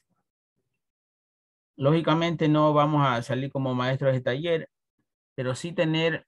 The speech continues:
eh, la idea clara de lo que requiere un proceso de mantenimiento, de inspección de partes de un vehículo.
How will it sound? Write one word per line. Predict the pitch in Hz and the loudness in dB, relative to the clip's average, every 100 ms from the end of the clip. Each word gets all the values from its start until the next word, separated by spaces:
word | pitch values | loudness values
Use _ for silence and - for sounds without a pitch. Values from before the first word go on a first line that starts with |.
| - | -10
eh, | 135 120 113 110 107 _ _ _ - _ _ _ | -8 -6 -6 -10 -12 _ _ _ -20 _ _ _
la | 123 120 | -2 0
idea | 127 160 151 - | 2 2 0 0
clara | 185 180 160 143 - _ | 2 4 4 2 0 _
de | - 131 127 | -6 -2 0
lo | 127 | -2
que | 131 | -2
requiere | 120 113 - 151 156 160 - | -4 -4 -2 0 0 -2 -2
un | 165 147 | -4 -4
proceso | 147 143 156 151 170 156 | -4 -2 -2 -2 -2 -2
de | 139 | -2
mantenimiento, | 131 123 123 117 123 151 170 175 156 147 | -2 -2 -4 -4 -2 -2 -2 -6 -4 -4
de | |
inspección | 135 - 113 - 165 165 165 | -4 -6 -10 -6 -2 0 0
de | 127 | 0
partes | 120 139 139 139 131 | 0 0 0 0 0
de | |
un | 131 127 | 0 2
vehículo. | 139 147 - 107 95 | 2 2 0 -6 -6